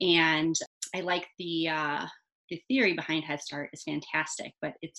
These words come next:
very challenging to implement. Um, and after a few years in the classroom, I was feeling, um,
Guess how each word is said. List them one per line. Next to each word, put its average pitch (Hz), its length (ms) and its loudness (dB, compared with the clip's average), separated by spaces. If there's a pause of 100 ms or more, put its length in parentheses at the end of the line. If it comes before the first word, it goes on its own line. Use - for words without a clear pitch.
very 208 220 4
challenging 151 540 0
to - 100 -10
implement. 143 480 -6 (540)
Um, 151 420 2
and 151 540 0 (800)
after 202 220 6
a 226 60 6
few 254 180 8
years 247 220 8
in 226 60 6
the 214 60 6
classroom, 214 540 4
I 196 80 4
was 185 180 2
feeling, 190 520 4 (500)
um, 180 600 0